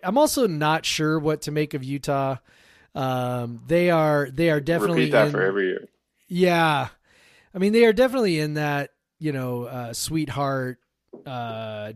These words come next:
Speaker 1: darling area again, where people are like, "Oh, watch out for Utah, underrated." And it's like, how can you be underrated every fucking year? Like, I don't understand that.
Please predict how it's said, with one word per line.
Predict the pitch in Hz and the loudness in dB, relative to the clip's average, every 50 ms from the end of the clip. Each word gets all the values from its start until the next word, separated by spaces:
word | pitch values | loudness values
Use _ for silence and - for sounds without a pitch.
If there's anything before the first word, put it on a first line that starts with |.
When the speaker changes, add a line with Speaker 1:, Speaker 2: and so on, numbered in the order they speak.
| 110 - | -8 -6
Speaker 1:
darling | 151 135 131 131 131 127 127 123 120 117 117 113 110 113 113 110 - | -4 -4 -4 -4 -6 -6 -8 -8 -10 -10 -12 -12 -14 -14 -16 -16 -14
area | 143 135 123 117 117 113 110 110 - - | -10 -10 -8 -8 -8 -10 -10 -12 -10 -10
again, | 139 131 113 139 123 104 104 117 120 120 | -10 -8 -8 -8 -8 -8 -10 -14 -12 -12
where | 117 117 113 | -10 -10 -8
people | - 139 127 135 127 | -8 -8 -6 -6 -6
are | 127 | -6
like, | 127 131 123 117 117 101 | -6 -6 -8 -8 -10 -8
"Oh, | 110 120 139 131 | -6 -4 -4 -4
watch | 107 101 101 131 135 - | -6 -6 -8 -6 -4 -2
out | 190 190 196 196 | 0 0 -2 -2
for | - - 202 208 | -4 -4 -2 2
Utah, | 240 302 320 202 165 175 165 147 143 131 110 - - - - - - _ - | 2 2 2 0 -2 -4 -2 -2 -2 -4 -6 -8 -14 -20 -20 -20 -18 _ 0
underrated." | 143 175 226 233 262 254 269 311 320 285 196 180 170 160 156 | 2 2 4 4 4 4 4 4 4 6 6 6 6 4 2
And | 160 160 | 0 -2
it's | 165 151 - 170 | -4 -4 -4 -4
like, | 170 - | -4 -2
how | 170 180 208 | 0 0 0
can | - 214 208 | 0 -2 -4
you | 208 202 | -4 -2
be | 180 175 156 | -2 -2 -2
underrated | 151 151 156 156 147 156 156 156 139 123 113 | -2 -2 -2 -2 0 0 0 0 -2 -4 -6
every | 113 123 117 135 127 | -6 -8 -8 -8 -8
fucking | - 135 127 - - 127 120 | -6 -6 -8 -8 -8 -10 -8
year? | 117 120 110 98 92 | -8 -8 -8 -10 -12
Like, | 92 107 104 | -12 -12 -10
I | 113 110 | -10 -10
don't | 117 120 123 | -8 -8 -8
understand | 123 117 113 107 - - 113 101 90 82 | -8 -8 -8 -8 -8 -8 -10 -10 -12 -14
that. | 78 - - | -18 -20 -20